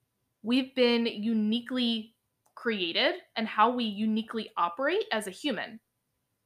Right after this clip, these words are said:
And these are genetic coding, essentially, that was ingrained inside each and every one of us at birth.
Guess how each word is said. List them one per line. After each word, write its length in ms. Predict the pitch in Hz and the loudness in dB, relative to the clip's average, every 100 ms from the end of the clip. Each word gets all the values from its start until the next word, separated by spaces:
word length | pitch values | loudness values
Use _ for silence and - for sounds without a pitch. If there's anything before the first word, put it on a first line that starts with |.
| _ _ _ _ _ _ _ - - - - _ - | _ _ _ _ _ _ _ -20 -20 -20 -20 _ 6
And 360 | 247 240 233 214 208 | 8 8 4 0 -2
these 260 | 254 330 320 | 0 2 6
are 420 | 277 247 233 - - _ _ _ _ _ - | 8 8 6 2 -6 _ _ _ _ _ -10
genetic 500 | - 220 247 285 - - - | -2 4 6 4 2 -6 -2
coding, 360 | 277 269 180 | 2 2 0
essentially, 760 | 156 - 170 - 185 196 285 - _ | -6 -6 -8 -8 -4 -4 -4 -8 _
that 120 | 208 | -2
was 140 | 247 233 | 0 0
ingrained 960 | 247 233 214 208 233 311 233 190 247 320 - _ _ _ _ - | 0 -2 -2 -2 -2 -2 -4 -4 -8 -10 -16 _ _ _ _ -4
inside 560 | 262 302 311 277 254 247 | -2 -2 -2 0 0 0
each 260 | 247 - | -6 -6
and 120 | 269 202 | -4 -2
every 280 | 214 220 | -2 -2
one 280 | 202 202 285 | -2 0 2
of 100 | 247 | 2
us 220 | 175 - | -2 -4
at 180 | 156 - | -10 0
birth. 480 | 277 240 - - | 2 4 0 -8